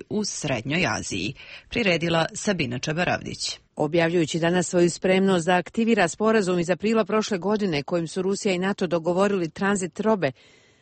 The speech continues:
Speaker 2: Lavrov je precizirao da od američkih partnera očekuje izvještaj o količini prirode robe.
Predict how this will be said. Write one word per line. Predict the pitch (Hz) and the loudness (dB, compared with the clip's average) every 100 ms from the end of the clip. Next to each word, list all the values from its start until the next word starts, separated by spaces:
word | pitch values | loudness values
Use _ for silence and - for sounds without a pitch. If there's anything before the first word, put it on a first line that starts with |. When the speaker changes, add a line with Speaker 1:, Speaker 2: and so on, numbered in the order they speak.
| _ 226 | _ 0
Speaker 2:
Lavrov | 233 240 262 | 2 4 2
je | 262 | 0
precizirao | 220 233 - 208 240 254 247 220 | 0 -4 -4 -2 2 4 2 2
da | 214 | 2
od | 208 196 | 0 0
američkih | 202 214 226 - - 156 | 0 2 0 -2 -8 -8
partnera | - 208 233 - 254 226 | 0 0 0 0 0 2
očekuje | 196 - 226 - 226 190 | 0 -2 -4 -2 0 0
izvještaj | 208 233 - 220 | 2 -2 0 0
o | 208 | 0
količini | - 208 196 180 226 233 226 | 0 0 0 0 0 0 0
prirode | - 233 233 190 127 | 0 0 2 0 -2
robe. | 120 107 76 | -6 -8 -10